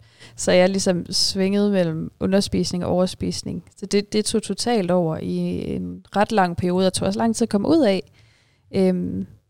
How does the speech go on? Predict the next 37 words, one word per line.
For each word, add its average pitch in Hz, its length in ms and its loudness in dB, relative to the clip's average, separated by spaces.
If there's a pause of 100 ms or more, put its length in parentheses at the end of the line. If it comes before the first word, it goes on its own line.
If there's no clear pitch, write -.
(160)
og 196 120 4
det 202 120 2
ærgerlige 214 580 4
er 196 120 2
jo, 190 220 2
altså - 240 -4
det 208 60 2
er - 20 6
jo 202 40 6
ikke 214 200 4
meningen, 214 460 2
at 170 100 -4
man 170 140 -4
skal - 180 -6
hade 190 380 2
den 175 160 -2
proces, 175 420 -2
man 180 120 -2
går 175 220 2
ind 214 220 2
i. 180 220 -4
Det - 200 -20
er - 100 -20
heller 208 100 6
ikke 196 120 4
meningen, 208 280 6
man 170 120 2
skal 190 180 0
hade 196 120 6
den 208 160 4
motion-, 180 340 2
motionsform, 196 600 2
man 170 160 -4
sætter 180 260 -2
sig 185 140 -6
selv 180 280 0
for 185 380 0